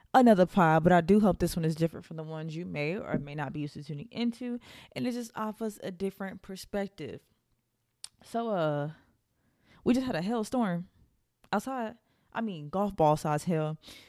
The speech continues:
It scared me. It shook me up. I got a little bit of anxiety. I also just recorded another episode that won't be released, but I will be releasing, like, little clips 'cause it's only ten minutes long. But it's something that, like, I'm waiting for it to happen.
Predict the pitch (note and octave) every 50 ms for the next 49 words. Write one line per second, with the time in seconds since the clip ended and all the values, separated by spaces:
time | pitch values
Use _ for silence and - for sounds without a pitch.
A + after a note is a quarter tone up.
0 | _ - - D#3 - - F#3+ G#3+ A#3 A#3+ B3 A#3+ - F3 - - G3+ - G3 F#3
1 | F#3+ G3 F#3+ - F3 F3 E3 D#3+ E3 E3+ F3 E3+ F3+ E3+ E3 D#3+ D3+ F3 F3 F3+
2 | F3+ F3+ F3+ - - D#3 E3+ E3+ - E3 D#3 D#3+ - - E3 - - E3 D#3 D3+
3 | D3+ D#3 D3+ D3+ D3 D3 D3+ - - E3+ - - E3+ - - E3+ E3 E3 E3 E3
4 | E3 - - - - _ - D3 D3 C3+ - - D#3+ F#3+ G3 F#3+ G3 F#3 F3 E3
5 | E3+ F3 F3 - - D3+ C#3+ C#3+ C#3+ D#3 D#3+ D3+ D#3+ D#3+ D3 D3+ D3 D3 D3+ -
6 | D#3 C#3+ C3+ B2+ A2+ - - D#3 D#3 D3 - - - D#3+ E3 D3+ - - - -
7 | F3 D3+ D3 - G3 F#3 D#3+ - - F3 E3+ E3 D3+ - - E3 D#3+ E3+ E3 E3
8 | D#3+ _ - - - _ _ _ _ - - D3+ E3 - F3 D#3+ D#3 - D3+ D3+
9 | D3 - B1+ F2 E2 B1+ - _ - _ _ _ _ - - - - - - -
10 | - - - - - - _ - - - _ _ _ _ _ _ _ _ - E3+
11 | E3+ E3+ E3 D#3+ D#3+ - - E3 D3+ - - D#3+ E3 F#3+ G#3 A3+ - A#3 A3+ A3
12 | A#3